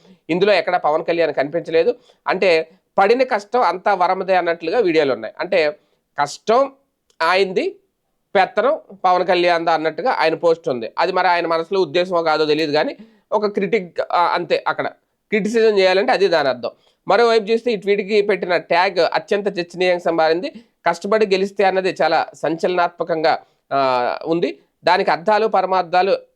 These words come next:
వెతకడం అనేది కామనే. తాను ప్రచారం, ఎంతో ప్రచారం చేశాను, ఎంతో కష్టపడ్డాను అన్నట్లుగా వరం పెట్టినట్టు కనిపిస్తోంది. ఇక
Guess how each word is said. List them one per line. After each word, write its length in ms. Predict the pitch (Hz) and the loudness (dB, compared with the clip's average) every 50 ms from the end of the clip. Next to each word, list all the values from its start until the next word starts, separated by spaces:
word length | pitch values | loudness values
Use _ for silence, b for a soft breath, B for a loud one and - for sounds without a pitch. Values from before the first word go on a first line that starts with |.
| _ - 156 | _ -6 -4
వెతకడం 360 | 151 143 143 160 180 185 175 | -2 -2 -2 -2 -2 0 0
అనేది 240 | 170 165 180 220 214 | 0 0 0 -2 -2
కామనే. 380 | - 170 147 143 135 123 - - _ _ - | -2 -2 -2 0 -2 -4 -6 -8 _ _ -2
తాను 160 | 165 175 175 | -2 0 0
ప్రచారం, 380 | 170 170 160 160 - 196 185 185 | 0 0 -2 0 0 0 0 2
ఎంతో 340 | 170 147 156 160 - 202 202 | 0 0 0 0 -2 -2 0
ప్రచారం 440 | 190 170 165 190 170 175 180 180 | 0 0 0 0 0 0 0 0
చేశాను, 320 | 170 160 170 180 160 202 214 | 0 0 0 0 -2 -2 0
ఎంతో 280 | 175 147 156 - 175 | -2 -2 -2 -2 -2
కష్టపడ్డాను 600 | 165 170 165 - - 156 151 151 151 147 147 143 | -2 -2 -4 -6 -4 -2 -2 0 0 0 0 0
అన్నట్లుగా 440 | 113 143 147 147 147 156 175 190 170 | 0 0 0 -2 -2 -2 0 0 0
వరం 260 | 143 143 139 156 160 | 2 2 0 -2 -2
పెట్టినట్టు 460 | 160 165 151 151 - 143 147 143 147 - | -2 -2 -4 -4 -4 -4 -4 -4 -2 -2
కనిపిస్తోంది. 640 | 147 135 131 139 147 - - 139 143 - 294 302 b b b b b b b b - | -4 -4 -2 -6 -8 -4 -2 -2 -2 -2 -4 -6 b b b b b b b b -6
ఇక 140 | 190 202 233 | -2 2 2